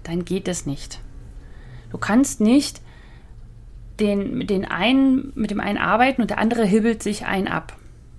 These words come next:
Du musst einen Fokus haben können.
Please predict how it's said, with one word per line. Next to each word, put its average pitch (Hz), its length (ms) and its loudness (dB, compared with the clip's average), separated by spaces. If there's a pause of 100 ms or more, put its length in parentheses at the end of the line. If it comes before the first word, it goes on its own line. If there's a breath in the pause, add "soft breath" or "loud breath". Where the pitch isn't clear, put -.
Du 202 120 0
musst 240 580 2 (180)
einen 190 180 -2
Fokus 226 560 0
haben 156 300 -2
können. 147 420 2